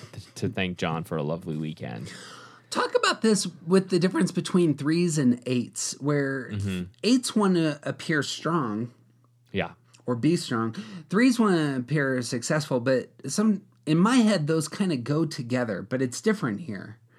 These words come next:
Speaker 1: Yeah. Uh, threes are gonna be sarcastic in this kind of way, like, in a putting on airs kind of way.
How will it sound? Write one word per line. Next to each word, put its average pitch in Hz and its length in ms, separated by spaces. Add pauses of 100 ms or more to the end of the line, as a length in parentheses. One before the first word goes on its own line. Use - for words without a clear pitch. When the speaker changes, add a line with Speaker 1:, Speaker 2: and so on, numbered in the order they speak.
(140)
Speaker 1:
Yeah. 87 240 (720)
Uh, 101 360 (180)
threes 170 720
are 123 200
gonna 127 220
be 120 520 (1040)
sarcastic 113 1200
in 98 340
this 95 220
kind 127 240
of 143 140
way, 165 380 (520)
like, 107 220
in 107 180
a 95 240
putting 107 360
on 104 160
airs 90 400
kind 120 200
of 127 120
way. 151 360